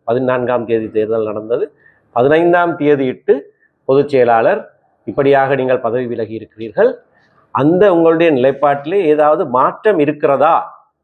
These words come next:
என்று கேட்டு பதிவு தபாலிலே அவருக்கு கடிதத்தை எழுதினது மட்டுமல்லாமல், பதினேழாம் தேதி அரசியல் குழு கூட்டம் நடைபெற்ற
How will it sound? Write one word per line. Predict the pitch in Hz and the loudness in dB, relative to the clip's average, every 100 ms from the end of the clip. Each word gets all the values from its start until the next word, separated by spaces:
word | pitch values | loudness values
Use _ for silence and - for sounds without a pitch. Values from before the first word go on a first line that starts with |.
| _ | _
என்று | 123 131 127 | -4 -4 -4
கேட்டு | - 117 117 226 | -2 -2 0 0
பதிவு | 226 123 160 185 185 | 0 0 2 0 0
தபாலிலே | 143 143 139 147 | 0 0 0 0
அவருக்கு | 135 117 113 120 | 2 0 -4 -8
கடிதத்தை | 113 113 117 107 104 | -6 -4 -4 -6 -8
எழுதினது | 92 104 104 104 | -10 -12 -12 -14
மட்டுமல்லாமல், | 98 95 _ 95 92 90 120 226 - _ _ _ _ _ - | -14 -18 _ -16 -10 -4 0 0 -2 _ _ _ _ _ -2
பதினேழாம் | 123 156 175 214 202 170 | 2 4 4 4 2 -2
தேதி | 175 170 170 | -6 -4 -2
அரசியல் | 135 143 156 139 | -2 -2 -6 -6
குழு | 147 135 | -6 -8
கூட்டம் | 117 123 120 120 117 | -8 -10 -10 -10 -10
நடைபெற்ற | 110 107 107 101 | -10 -10 -12 -18